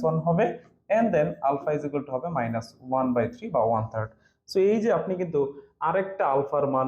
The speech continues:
বের করে ফেললেন। তাহলে আমরা কিন্তু এখানে দুইটা আলফার মান পেয়ে গেলাম। এখন এই যে এই দুইটা আলফার মান আমরা যদি উপরের, আহ, যেখানে পি আছে, পি যুক্ত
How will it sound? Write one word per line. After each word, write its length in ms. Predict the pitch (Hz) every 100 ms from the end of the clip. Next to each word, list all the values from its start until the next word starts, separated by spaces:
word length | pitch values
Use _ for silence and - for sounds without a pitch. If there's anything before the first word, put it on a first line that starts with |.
| 120
বের 120 | 110
করে 120 | 98 104
ফেললেন। 280 | 98 69 117 - _ _ _ _ _ _ _ _ -
তাহলে 160 | 156 165
আমরা 120 | 190
কিন্তু 200 | 202 196
এখানে 320 | 185 190 202
দুইটা 300 | 202 151 151 -
আলফার 280 | 139 185 190
মান 220 | 143 147 277 - - _ -
পেয়ে 160 | 151 120
গেলাম। 200 | 92 87 - _ _ _ _ 165
এখন 140 | 185 247
এই 140 | 220
যে 60 | 233 208
এই 80 | 226 214
দুইটা 200 | 240 233 190
আলফার 340 | 185 185 202
মান 300 | 160 143 131
আমরা 200 | 120 135 147
যদি 200 | 156 135 123 - _ _ -
উপরের, 400 | 170 185 185 170 -
আহ, 160 | 120 123 123
যেখানে 240 | 143 156 156
পি 80 | 233 240
আছে, 280 | 185 - 147 - _ _
পি 100 | - 202
যুক্ত 200 | 202 202